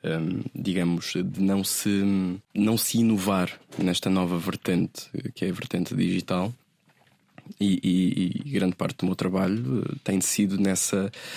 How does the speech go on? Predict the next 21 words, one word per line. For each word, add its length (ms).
tentar 480
colmatar 480
essa, 340
essa 240
falha 500
e, 140
e 80
tentar, 440
e, 120
digamos 340
aqui, 220
mostrar 680
aos 180
jovens 580
que 120
aquilo 340
que 100
se 200
dá 240
nas 300
aulas 520